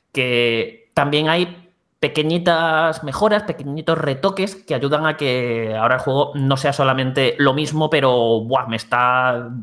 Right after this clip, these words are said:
dejando loco a nivel visual, que ya os digo, es una locura como se ve, es una pasada. Por ejemplo,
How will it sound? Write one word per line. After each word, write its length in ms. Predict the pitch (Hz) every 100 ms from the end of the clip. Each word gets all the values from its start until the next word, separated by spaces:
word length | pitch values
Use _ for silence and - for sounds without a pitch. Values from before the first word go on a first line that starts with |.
| -
dejando 380 | 127 123 139 127
loco 440 | 131 127 123 123
a 260 | 123 120 120
nivel 200 | 120 117
visual, 320 | 113 113 101
que 80 | 104
ya 80 | 117
os 100 | 110
digo, 220 | 101 - _ _ -
es 180 | - -
una 120 | 127
locura 320 | 127 104 123 117
como 120 | 113
se 120 | 95
ve, 140 | 90
es 100 | 101
una 300 | 117 110 113
pasada. 420 | - - 87 - - _ - - _ _ _ _ _ _
Por 120 | - 139
ejemplo, 500 | 160 131 104 -